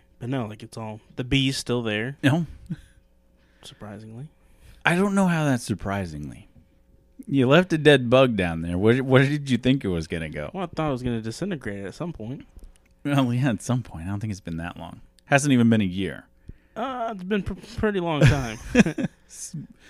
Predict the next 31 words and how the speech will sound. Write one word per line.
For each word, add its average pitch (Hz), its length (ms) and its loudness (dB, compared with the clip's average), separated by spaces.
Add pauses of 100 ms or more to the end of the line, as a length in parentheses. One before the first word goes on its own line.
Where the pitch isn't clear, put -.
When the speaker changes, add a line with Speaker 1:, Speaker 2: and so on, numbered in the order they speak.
(100)
Speaker 1:
This 165 180 -6
was 180 120 -2
like 165 160 2
Speaker 2:
like, 123 160 0
five 208 440 0
months, 165 580 -2 (240)
maybe. 147 560 4 (160)
Pro-, 196 180 -2
I 240 100 2
bet 381 180 -2
not 185 160 0
even 117 180 0
five 73 320 -8
months. - 400 -20 (240)
Speaker 1:
We 147 80 -6
haven't 160 220 -4
recorded 160 340 -10
down 101 200 -10
there 90 140 -14
for, - 240 -18
like, 76 240 -20 (140)
ever. 131 460 -14 (760)
Speaker 2:
It's - 100 -20
been 190 180 -6
a 175 40 -2
while, 131 360 0
but 69 140 -16
I - 120 -20
bet 143 260 -10
you 113 120 -2
it's - 320 -8